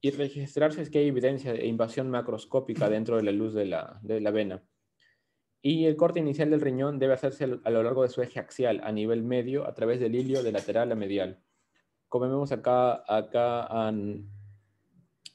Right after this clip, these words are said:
han puesto el forceps, ¿no? A nivel de la pelvis. Y esto le está ayudando acá al,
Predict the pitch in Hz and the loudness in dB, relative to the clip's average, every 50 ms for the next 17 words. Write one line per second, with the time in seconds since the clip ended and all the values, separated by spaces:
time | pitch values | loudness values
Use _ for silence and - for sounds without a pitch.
0 | _ _ - 117 117 117 - - 135 139 139 - 135 120 120 139 131 131 - 120 | _ _ -4 -4 -4 -6 -6 -6 -6 -4 -2 -2 -2 0 2 0 0 0 -2 -8
1 | - 117 120 127 135 127 120 120 123 120 113 113 107 - 123 127 123 123 143 185 | -6 -4 -2 -2 0 0 0 0 2 2 2 0 2 2 2 2 2 2 -2 -4
2 | - - - _ _ _ _ _ _ _ _ _ _ _ - 143 139 139 139 139 | -4 -6 -12 _ _ _ _ _ _ _ _ _ _ _ -2 0 2 4 4 4
3 | 135 135 135 135 - - - - _ _ _ - 139 143 143 151 156 143 135 131 | 4 4 4 2 2 0 -6 -14 _ _ _ 2 2 2 4 2 4 6 6 6
4 | 131 123 123 - - - - 123 120 117 117 - - 131 127 131 127 127 127 123 | 6 6 4 2 -2 -6 -2 -2 -2 -2 0 2 2 4 4 6 6 6 4 4
5 | 127 123 123 117 113 - 113 113 110 110 107 107 - - - 110 110 107 104 101 | 4 2 2 0 2 2 2 2 2 2 0 0 -2 0 0 0 0 0 0 -2
6 | 98 95 95 95 95 95 | -2 -2 -4 -6 -8 -10